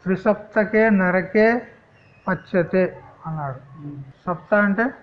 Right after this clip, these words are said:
సాత్, త్రిసప్త అంటే ఏడు మూడు ఇరవై ఒకటి. ఇరవై ఒక్క జన్మల పర్యంతం వీడు నరకంలో పచ్యతే అంటే ఉడకబెట్టబడతాడు, రౌరవ నరకం అనుభవిస్తాడు. లేక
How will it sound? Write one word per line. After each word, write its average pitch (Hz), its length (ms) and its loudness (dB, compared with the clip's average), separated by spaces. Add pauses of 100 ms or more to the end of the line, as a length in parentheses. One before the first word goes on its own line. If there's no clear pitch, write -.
(240)
సాత్, 180 340 -2
త్రిసప్త 190 640 0
అంటే 214 380 2 (300)
ఏడు 185 280 0
మూడు 185 220 -2
ఇరవై 180 340 2
ఒకటి. 151 380 -4 (340)
ఇరవై 190 360 2
ఒక్క 214 240 -4
జన్మల 185 520 0
పర్యంతం 196 800 -2
వీడు 190 340 -4
నరకంలో 190 1000 -2 (220)
పచ్యతే 208 760 -2
అంటే 185 580 -4 (440)
ఉడకబెట్టబడతాడు, 190 1000 0 (300)
రౌరవ 202 380 2
నరకం 196 340 -2
అనుభవిస్తాడు. 170 1000 -12
లేక 196 480 -4